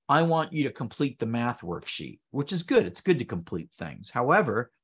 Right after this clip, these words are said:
they may need this. "I need you to do three continuous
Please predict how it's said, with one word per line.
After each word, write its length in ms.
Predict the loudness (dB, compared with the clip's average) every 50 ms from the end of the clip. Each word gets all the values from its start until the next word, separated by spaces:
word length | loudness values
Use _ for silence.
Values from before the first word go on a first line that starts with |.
| _ _
they 160 | -4 -4 -2
may 260 | -2 0 0 2 2 2
need 320 | 2 2 0 0 -2 2
this. 480 | 4 4 4 4 0 -4 -8 -8 -10 _ _ _ _ _ _ _ -20 _ _ _
"I 140 | 2 4 4
need 260 | 4 4 4 2 0
you 80 | -2 -2
to 100 | -2 -2
do 220 | 2 2 2 2
three 600 | 0 -4 -14 -14 -6 -4 -2 -2 0 -2 -4 -6 -10 -8
continuous 1000 | -6 -6 -6 -6 -8 -10 -10 -6 -6 -4 -4 -4 -4 -4 -6 -8 -10 -12 -16